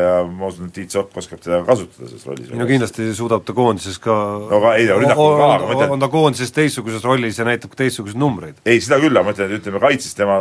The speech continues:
Speaker 1: oskused on nagu need, mis, mis kuluvad, äh, kuluvad eriti, eriti marjaks ära. Nii, aga Janek on siin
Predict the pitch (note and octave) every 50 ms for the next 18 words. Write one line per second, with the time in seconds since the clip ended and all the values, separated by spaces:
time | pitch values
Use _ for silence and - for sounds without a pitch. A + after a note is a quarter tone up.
0 | F2+ G#2 C3 C#3+ C#3 - - D#2+ C#2 C2+ C2+ C2 D#2 D#2+ D#2+ D#2+ D#2+ E2 F2+ G#2
1 | F#2+ D#2+ C#2+ C#2+ C#2+ - - - _ _ _ _ _ - - - - - - -
2 | - G#2+ G2+ F#2+ F2 D#2+ E2 D#2+ D#2+ - - E2 E2+ E2+ E2+ E2+ E2+ E2 E2 E2
3 | E2 E2 D#2 D2 - G2+ G2 F#2+ F2 E2+ F2+ F#2+ F#2+ F#2 F2+ - _ - E2+ E2
4 | - - _ _ _ _ _ _ _ _ _ - - F#2 F2+ - - F#2+ G2 G2
5 | F2+ - - - G#2 G2 E2+ C#2 - - - - _ _ _ _ _ _ _ _
6 | _ _ _ _ _ G#2 G#2 F2 C2 B1+ E2+ B2 E3+ F#3+ D3 - - F#2+ F2+ E2
7 | F2+ F2+